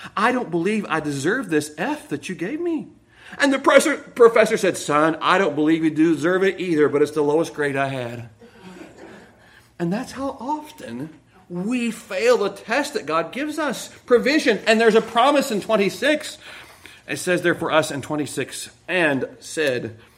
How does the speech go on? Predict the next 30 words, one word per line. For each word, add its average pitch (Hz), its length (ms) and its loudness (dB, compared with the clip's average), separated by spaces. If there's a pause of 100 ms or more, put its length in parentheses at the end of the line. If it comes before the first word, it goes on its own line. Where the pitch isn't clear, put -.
(280)
'If 147 140 -2
thou 143 240 2
wilt 147 220 -2
diligently 147 460 -2
hearken 147 240 -2
to 147 80 -6
the 139 80 0
voice 139 320 -4
of 151 60 -2
the 139 40 0
Lord 135 300 0
thy 139 160 -4
God, 139 360 -12
and 117 120 -8
wilt 127 180 -6
do 151 200 -6
that 151 180 -10
which 156 180 -12
is 123 80 -10
right 117 340 -6
in 143 100 -10
his 170 160 -8
sight, 220 360 -10 (580)
and 131 220 2
will 127 140 4
give 123 260 0
ear 175 220 2
to 202 140 -4
his 226 120 -6
commandments, 233 640 -8